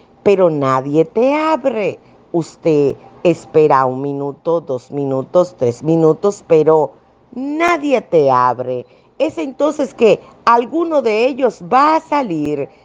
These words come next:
y acciona el mecanismo y la puerta se abre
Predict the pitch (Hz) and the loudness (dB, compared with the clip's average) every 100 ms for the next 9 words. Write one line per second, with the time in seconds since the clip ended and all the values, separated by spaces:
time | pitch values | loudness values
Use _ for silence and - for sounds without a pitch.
0 | _ 208 220 202 - - - 302 311 311 | _ -2 0 0 -2 -14 -4 0 2 2
1 | 285 226 - 165 147 151 147 - 151 139 | 0 -4 -2 0 0 -6 -8 -8 -6 -6
2 | 127 _ _ 160 151 139 - 139 135 - | -8 _ _ 0 2 0 0 0 0 0
3 | 180 - 285 214 190 190 208 | -4 -2 0 2 0 -2 -6